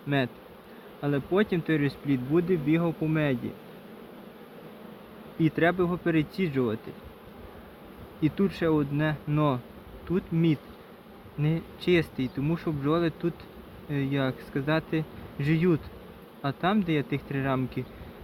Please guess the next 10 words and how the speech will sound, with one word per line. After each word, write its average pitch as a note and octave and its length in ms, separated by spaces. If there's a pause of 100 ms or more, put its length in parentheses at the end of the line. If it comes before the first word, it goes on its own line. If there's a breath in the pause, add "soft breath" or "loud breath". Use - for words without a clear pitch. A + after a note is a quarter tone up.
(200)
взяв C3 360
без C3+ 300
розплоду, D#3+ 680
там D3+ 180
мід D#3 160 (120)
чистий, D#3 360
вони C3+ 180
там D#3 280
не D3 100
жують. C#3 400